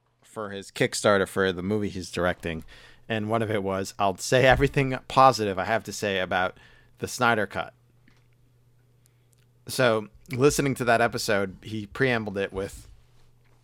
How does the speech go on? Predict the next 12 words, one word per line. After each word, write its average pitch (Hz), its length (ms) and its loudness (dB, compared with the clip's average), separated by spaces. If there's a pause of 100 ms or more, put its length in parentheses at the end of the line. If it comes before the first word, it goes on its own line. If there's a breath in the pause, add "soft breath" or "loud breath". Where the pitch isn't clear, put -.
(220)
uh, 104 400 2 (140)
the 98 180 -14
Suicide 123 440 0
Squad 147 220 2
review, 147 380 2 (340 soft breath)
and 123 100 0
he 147 60 2
said 139 200 4
exactly 113 560 0
what 104 100 -2
I 95 160 0
said. - 380 -10